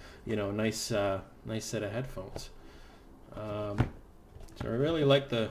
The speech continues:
the color scheme, the, the graphics, the logo.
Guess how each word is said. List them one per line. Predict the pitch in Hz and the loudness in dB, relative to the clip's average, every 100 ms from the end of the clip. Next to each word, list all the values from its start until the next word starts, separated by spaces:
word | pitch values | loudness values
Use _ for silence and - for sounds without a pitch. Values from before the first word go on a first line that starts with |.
| - | -2
the | - | -6
color | 127 143 139 135 | -2 2 6 6
scheme, | 135 135 135 131 127 | 4 4 6 8 8
the, | 107 104 | 4 0
the | 113 | -2
graphics, | 117 120 123 - 113 - | 4 4 4 2 -2 -4
the | 104 | -2
logo. | 107 113 117 113 110 113 | 0 2 2 4 4 2